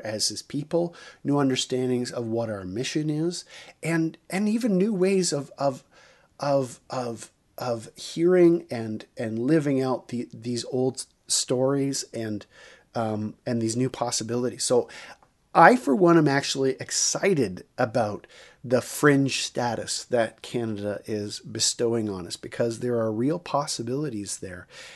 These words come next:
And, um, and I think there's truer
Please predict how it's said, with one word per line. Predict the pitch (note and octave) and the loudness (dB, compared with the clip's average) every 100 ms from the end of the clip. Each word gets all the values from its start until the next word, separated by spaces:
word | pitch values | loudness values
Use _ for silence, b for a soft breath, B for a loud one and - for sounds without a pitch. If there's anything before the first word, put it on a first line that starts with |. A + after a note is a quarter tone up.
| B | B
And, | - A#2 A2 G#2+ G#2+ - | -4 0 0 -2 -4 -8
um, | G#2+ G2+ G2 F#2 F#2+ _ _ _ _ _ - | -10 -8 -8 -12 -16 _ _ _ _ _ -4
and | B2+ | -2
I | |
think | C3 D#3 - - | 2 0 0 -10
there's | A#2+ B2+ A#2 - | -4 -2 -2 -4
truer | - - D3 G3+ B2+ - | -8 0 0 0 -4 -8